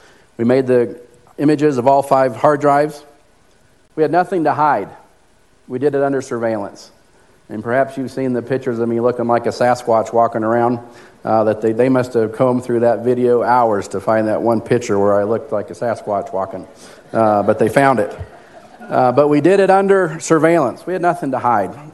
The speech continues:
We did it right. Most of the time it was Ron and myself in the room, but we did have other authorized staff that was present for a short period of time. And at the time we did that, there was no prohibition to doing that.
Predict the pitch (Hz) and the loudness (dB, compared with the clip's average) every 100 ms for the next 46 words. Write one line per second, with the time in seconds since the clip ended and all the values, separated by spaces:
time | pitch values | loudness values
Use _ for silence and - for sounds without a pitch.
0 | - 131 143 139 120 117 92 - - - | -12 -2 0 2 2 2 0 -8 -20 -20
1 | _ _ _ - - _ 147 156 160 147 | _ _ _ -20 -20 _ 0 0 0 0
2 | 160 160 143 123 143 147 139 135 127 151 | 2 2 0 0 2 2 2 0 2 2
3 | 151 131 131 139 139 131 127 131 131 123 | 2 0 0 2 2 2 0 0 0 0
4 | 123 123 120 120 - 120 113 - 117 120 | 2 2 2 0 0 -2 -2 -2 0 0
5 | 113 101 - 123 117 101 98 120 117 120 | -2 -10 -2 -2 -2 -8 -4 -2 -2 -2
6 | 117 110 117 117 117 117 - _ _ - | -4 -4 -4 -2 -4 -8 -18 _ _ -20
7 | - - _ - 135 143 160 170 156 151 | -20 -20 _ -2 0 0 2 2 2 2
8 | 147 139 135 127 123 120 127 127 131 120 | 2 4 2 2 0 0 0 2 2 2
9 | 107 117 110 107 107 113 107 101 87 - | 2 0 0 -2 0 2 0 -2 -6 -10